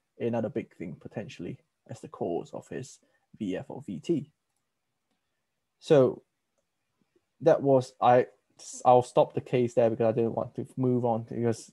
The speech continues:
uh, I don't, I don't want to go down the route of going A C S treatment and stuff. So this shows you that tachyarrhythmias can be very dangerous, but if you think about it logically, if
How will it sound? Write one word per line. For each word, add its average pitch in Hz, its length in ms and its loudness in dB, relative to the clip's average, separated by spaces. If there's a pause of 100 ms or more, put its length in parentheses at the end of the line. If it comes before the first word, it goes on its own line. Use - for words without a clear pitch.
uh, 113 320 6
I 110 60 2
don't, 117 160 -2
I 120 40 0
don't 120 100 2
want 113 120 -2
to 117 60 -4
go 117 120 4
down 113 200 2
the 110 100 0
route 110 160 -4
of 98 240 -12
going 107 260 -4
A 113 60 -6
C 110 180 -6
S 110 120 -6
treatment - 300 -12
and 123 60 -16
stuff. - 180 -14 (360)
So - 220 2 (800)
this 175 160 4
shows 156 320 4
you 143 80 4
that - 260 0
tachyarrhythmias 131 840 0
can 131 360 -4
be 120 100 -4
very 113 200 0
dangerous, 131 680 -4 (500)
but 139 240 4
if 139 220 -2
you 131 140 4
think 151 260 -2
about 120 240 0
it 90 80 -8
logically, 127 580 -2 (180)
if 123 220 0